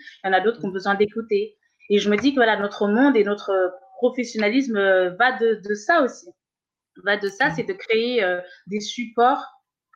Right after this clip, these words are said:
Speaker 1: adaptés à chaque personne. Et je pense qu'aujourd'hui, on est en train d'évoluer dans ce sens-là parce que, euh, voilà, en étant professionnel de la petite enfance et d'être sur le terrain, en observant les professionnels, on se dit, il y a des choses à faire.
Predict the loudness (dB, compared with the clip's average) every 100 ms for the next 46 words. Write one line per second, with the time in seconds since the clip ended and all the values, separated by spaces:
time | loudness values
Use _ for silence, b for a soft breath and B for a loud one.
0 | -2 2 0 0 -2 -2 -4 -6 -8 -6
1 | -6 -4 -6 -4 -4 -2 -2 -2 0 0
2 | 0 0 2 2 0 -2 -2 -4 -6 -10
3 | -12 -14 -2 -2 -2 B B -4 -4 0
4 | 4 4 4 2 4 4 2 -2 -6 -6
5 | -8 -8 -8 -2 -2 -4 -8 -10 -4 -4
6 | -2 -6 -8 _ -12 -8 -6 -4 0 0
7 | 0 -8 -2 0 0 -2 -2 -8 -10 -10
8 | -12 -6 -4 -4 -8 B B -12 -8 -4
9 | -4 0 0 0 -2 2 2 2 0 -2
10 | -14